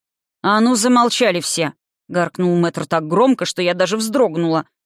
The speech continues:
«Посмотрите на себя, элита королевства, а ведете себя хуже баб на базаре. Что за склоки?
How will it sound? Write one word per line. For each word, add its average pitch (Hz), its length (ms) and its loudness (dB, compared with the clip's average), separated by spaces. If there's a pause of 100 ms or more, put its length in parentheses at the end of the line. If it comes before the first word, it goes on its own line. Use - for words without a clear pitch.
(260)
«Посмотрите 226 680 -4
на 214 100 -2
себя, 180 540 -4 (100)
элита 180 440 -4
королевства, 185 720 -2
а 156 60 -2
ведете 190 360 -4
себя 165 240 -4
хуже 190 320 -2
баб 202 340 0
на 165 100 -2
базаре. 156 560 -4 (340)
Что - 200 -4
за 262 140 2
склоки? - 500 -4